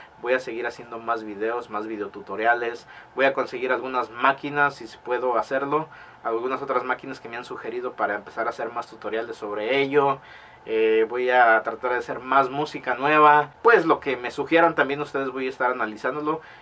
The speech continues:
y por supuesto con gusto voy a tratar de hacer más contenido para que ustedes tengan más información y compartirles, pues, lo que me ha funcionado a mí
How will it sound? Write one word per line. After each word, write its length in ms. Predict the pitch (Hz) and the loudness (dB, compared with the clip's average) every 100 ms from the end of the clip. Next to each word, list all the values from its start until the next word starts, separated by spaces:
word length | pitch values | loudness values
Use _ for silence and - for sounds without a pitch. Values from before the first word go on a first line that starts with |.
| - | -18
y 60 | 113 | -16
por 200 | 110 113 | -12 -12
supuesto 400 | - - 123 127 | -10 -10 -8 -6
con 180 | 113 110 | -6 -6
gusto 220 | 113 113 | -10 -10
voy 160 | 117 | -8
a 80 | 113 | -8
tratar 280 | 110 104 107 | -8 -8 -6
de 60 | 107 | -6
hacer 180 | 120 107 - - - 131 | -8 -12 -14 -20 -20 -6
más 260 | 151 185 | 4 4
contenido 520 | 180 139 131 127 127 | 4 -4 -4 -4 -6
para 260 | - 101 104 | -4 -4 -4
que 260 | - 101 98 - - - | -6 -8 -8 -16 -20 -20
ustedes 480 | - 123 117 - - | -8 -6 -6 -8 -6
tengan 340 | 123 127 123 | -2 -2 0
más 200 | 135 135 | -2 -2
información 760 | 135 - 113 113 - 170 180 175 - - - | -8 -8 -6 -8 0 4 4 2 -16 -20 -18
y 140 | 120 113 | -14 -8
compartirles, 640 | 127 131 131 190 190 170 | 2 2 6 6 6 4
pues, 180 | - 170 | 4 2
lo 140 | 151 | 2
que 120 | 139 123 | -2 -6
me 220 | 123 123 | -2 4
ha 180 | 123 147 | 6 4
funcionado 520 | - 147 147 143 147 | 2 -2 2 4 4
a 40 | |
mí 200 | 143 165 | 2 0